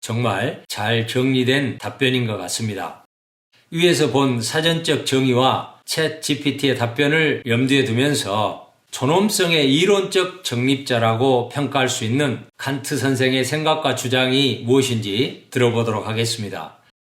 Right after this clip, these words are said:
존엄성 개념은 윤리형이상학 정초 제이 절의 후반부에 등장합니다. 정언명령, 목적 자체의 정식과 목적 왕국의 정식을 설명하는 부분에서 등장합니다.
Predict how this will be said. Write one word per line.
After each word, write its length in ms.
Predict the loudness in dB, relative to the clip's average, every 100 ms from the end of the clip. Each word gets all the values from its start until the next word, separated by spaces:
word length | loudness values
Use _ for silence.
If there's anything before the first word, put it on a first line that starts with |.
| _ _ -6
존엄성 460 | 0 2 2 2
개념은 720 | 4 4 4 2 0 -2 -4 -8
윤리형이상학 720 | -2 2 2 2 2 0 0
정초 680 | -2 -4 -2 0 0 -2 -8
제이 440 | -2 2 4 4 2
절의 500 | 2 2 2 -2 -6
후반부에 960 | 0 2 4 2 2 4 4 2 -2 -6
등장합니다. 800 | -2 0 2 0 -4 -8 -12 -14 _ _ _ _
정언명령, 960 | -4 0 2 2 0 2 2 0 -2 -8 _
목적 460 | -4 -2 0 -2 0
자체의 500 | -6 -6 -2 0 0
정식과 800 | 0 0 -2 -2 0 0 -2 -10 _
목적 520 | -2 -2 0 2 4
왕국의 500 | 2 2 0 0 0
정식을 800 | 0 -2 0 0 0 2 0 -4
설명하는 720 | -4 0 2 4 4 2 0
부분에서 800 | 0 0 2 0 0 0 -2 -6
등장합니다. 800 | -6 -2 0 0 -4 -8 -12 -14